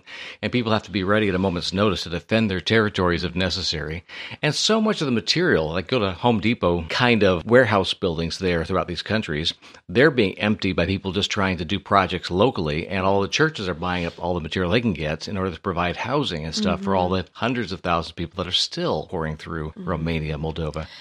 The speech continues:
Speaker 2: Well, it'll be great to get some updates from Kenny along the
Speaker 1: Oh,
Speaker 2: way
Speaker 1: yeah.
Speaker 2: when we have
Speaker 1: In fact,
Speaker 2: him.
Speaker 1: uh, just this morning, I was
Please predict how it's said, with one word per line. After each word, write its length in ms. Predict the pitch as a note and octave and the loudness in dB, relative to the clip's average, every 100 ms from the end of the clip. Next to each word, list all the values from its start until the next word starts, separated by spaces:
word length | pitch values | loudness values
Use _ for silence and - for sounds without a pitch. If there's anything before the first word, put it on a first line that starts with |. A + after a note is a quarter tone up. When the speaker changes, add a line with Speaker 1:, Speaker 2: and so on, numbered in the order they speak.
| - - _ | -20 -20 _
Speaker 2:
Well, 160 | G#3+ G3 | 2 2
it'll 120 | G3+ | 4
be 120 | G3 | 2
great 320 | F#3 G3 - | 4 2 2
to 80 | - | -2
get 180 | F3+ - | -4 -4
some 120 | - | -4
updates 500 | - G3+ - F3+ - - | -4 -4 -4 -6 -6 -8
from 160 | F#3 | -8
Kenny 320 | F3+ F#3+ F3+ | -4 -4 -2
along 320 | F3+ F#3 F#3 F#3 | -4 -4 -6 -2
the 60 | |
Speaker 1:
Oh, 100 | F#3 | 2
Speaker 2:
way 80 | C#3 | 4
Speaker 1:
yeah. 80 | F2 | 4
Speaker 2:
when 100 | E3+ | 0
we 100 | F#3+ | -4
have 160 | F#3+ F3 | -2 2
Speaker 1:
In 40 | |
fact, 240 | B2+ A2 G#2+ | 4 4 6
Speaker 2:
him. 80 | |
Speaker 1:
uh, 40 | A#2 | 4
just 240 | - - | 4 0
this 180 | A#2+ - | 0 0
morning, 280 | C#3 D3 A2 | 4 4 6
I 60 | F#2+ | 4
was 280 | F#2+ - | 2 -2